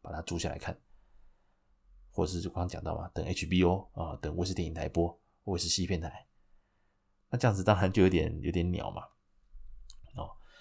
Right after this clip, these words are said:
所以其实刚提到，因为自己的生活节奏也比较忙碌，我反而都会利用就是可能，呃，呃，休息的时间，或是利用深夜，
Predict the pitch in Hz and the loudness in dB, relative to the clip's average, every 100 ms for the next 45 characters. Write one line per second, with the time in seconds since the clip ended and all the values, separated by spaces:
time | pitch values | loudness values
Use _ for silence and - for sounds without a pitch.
0 | - - 127 95 98 95 85 82 82 85 | -12 2 4 4 0 -2 0 0 0 -2
1 | - - 92 82 80 80 90 90 85 - | -4 -2 -2 0 0 2 0 0 0 -6
2 | 85 - - 87 80 78 85 78 76 - | -8 -8 -6 -4 -4 -2 0 0 -2 -4
3 | 80 76 73 82 87 - - - - - | -4 -4 -4 0 0 -2 -18 -20 -20 -12
4 | - 85 - 76 73 82 90 85 82 82 | -2 0 0 -2 0 2 2 2 2 2
5 | 78 76 - 78 - - 71 73 76 - | 2 -2 -4 -4 -2 -2 0 -2 -4 -6
6 | 76 73 73 73 - - 82 80 82 - | -4 -4 -4 -6 -8 -10 -8 -8 -8 -14
7 | - - - 110 - 78 - - 80 95 | -12 0 4 4 4 0 0 -2 -2 -2
8 | 90 - 87 87 85 85 82 - 98 101 | -2 -2 -2 0 2 2 2 2 4 4
9 | 90 | 0